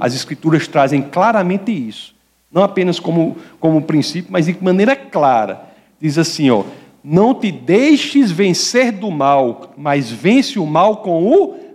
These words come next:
bem." Carta aos Romanos, doze, vinte e um, "Vence o mal com o bem."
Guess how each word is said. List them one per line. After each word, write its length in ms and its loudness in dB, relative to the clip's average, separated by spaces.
bem." 640 -6
Carta 280 0
aos 160 0
Romanos, 600 2
doze, 420 0
vinte 300 -6
e 60 -4
um, 340 -2
"Vence 720 0
o 80 2
mal 280 4
com 240 -4
o 20 -6
bem." 580 -6